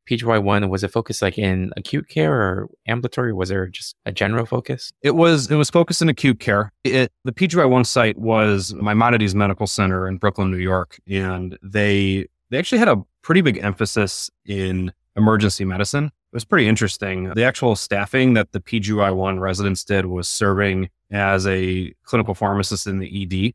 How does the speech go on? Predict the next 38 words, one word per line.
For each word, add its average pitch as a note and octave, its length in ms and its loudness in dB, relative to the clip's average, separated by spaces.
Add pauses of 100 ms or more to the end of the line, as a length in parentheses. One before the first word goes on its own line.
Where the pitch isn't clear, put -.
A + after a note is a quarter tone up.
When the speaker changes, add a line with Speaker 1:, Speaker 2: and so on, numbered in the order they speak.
Speaker 2:
So G#2+ 180 2
you A2+ 160 4
got B2 160 4
a A2 40 4
lot G#2 220 4
of, F#2+ 260 0
you A2 140 -6
got A#2+ 140 2
a - 20 4
lot A2+ 140 4
of F#2+ 100 -8
clinical A2 420 0
exposure G2 600 2
to, F#2+ 260 0
like, F#2 160 -2
really G2 320 4
acutely F#2+ 600 -4
ill F#2 300 -6
patients. C3 520 -6 (160)
Um, G2 160 -2
and G#2 80 0
you A2 100 4
were, A2 100 6
like, G#2 180 4
the G2+ 80 -4
sole A#2 340 4
pharmacist G#2 640 0
responsible G2+ 560 -2
for F#2+ 140 -4
running F#2+ 260 0
a F2 40 -8
satellite G2 460 0
pharmacy F#2+ 460 -4
out F#2+ 140 -4
of F2 80 -12
the F2+ 80 -10
emergency F#2 420 -8
department. - 400 -20